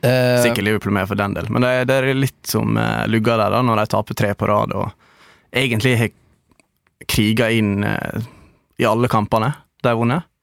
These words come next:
Speaker 1: Mm.
Speaker 2: Sent i kampene, og, ja.
Speaker 1: Men i samme prissegment som Reinders da, så er det jo ikke så veldig mange som, som på en måte har muligheten til å eksplodere på samme måte som
Speaker 2: Nei.
Speaker 1: man så mot,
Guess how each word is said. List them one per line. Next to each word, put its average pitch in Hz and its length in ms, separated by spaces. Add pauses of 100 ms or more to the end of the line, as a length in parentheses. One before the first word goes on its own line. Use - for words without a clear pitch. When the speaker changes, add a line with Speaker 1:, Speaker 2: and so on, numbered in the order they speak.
(100)
Speaker 1:
Mm. 98 260 (180)
Speaker 2:
Sent 123 340
i 117 60
kampene, 117 400 (160)
og, 107 300 (240)
ja. 101 140 (220)
Speaker 1:
Men 120 140
i 147 80
samme 127 380
prissegment 104 680
som 113 180
Reinders 101 400
da, 117 140
så 113 140
er 110 180
det 104 80
jo 95 60
ikke 113 180
så 123 160
veldig 101 280
mange 92 360
som, 101 560 (100)
som 98 600
på - 80
en 104 80
måte 95 220
har 98 340 (400)
muligheten 98 680
til 98 180
å 98 60
eksplodere 90 560
på 98 100
samme 92 240
måte 92 460
som - 180
Speaker 2:
Nei. 120 140
Speaker 1:
man - 180
så 104 220 (240)
mot, 95 400